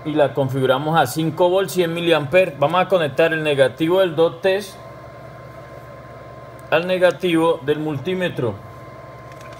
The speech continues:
Quedaría algo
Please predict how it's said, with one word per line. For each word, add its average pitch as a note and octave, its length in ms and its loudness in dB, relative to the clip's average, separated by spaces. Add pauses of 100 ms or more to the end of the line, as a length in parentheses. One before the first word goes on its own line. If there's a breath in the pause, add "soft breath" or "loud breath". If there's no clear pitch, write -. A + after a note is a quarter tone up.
(1900)
Quedaría G#2 460 -2
algo G#2+ 360 -4